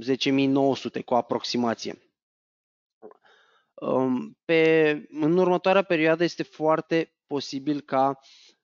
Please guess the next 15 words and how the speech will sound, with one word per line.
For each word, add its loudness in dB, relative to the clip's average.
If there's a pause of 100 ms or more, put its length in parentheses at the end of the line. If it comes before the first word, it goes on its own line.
evoluția 2
dax-ului -2
să 2
fie -2
în 0
ton -2
cu -8 (200)
situația 0
la 2
nivel 0
global 0
și -6
cumva 0 (360)
cu -4 (380)
trendul, 0